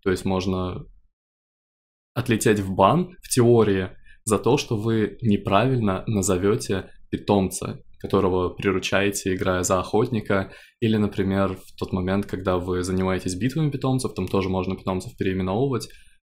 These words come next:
и за это можно поймать бан.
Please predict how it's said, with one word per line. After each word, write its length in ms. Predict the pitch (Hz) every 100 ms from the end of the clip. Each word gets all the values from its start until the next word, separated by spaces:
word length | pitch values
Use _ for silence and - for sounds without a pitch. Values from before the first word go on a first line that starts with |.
| _
и 520 | 101 98 95 95 110 120 - _ -
за 120 | 98
это 120 | 98
можно 240 | 113 123
поймать 340 | 120 120 131 123
бан. 460 | 107 160 139 120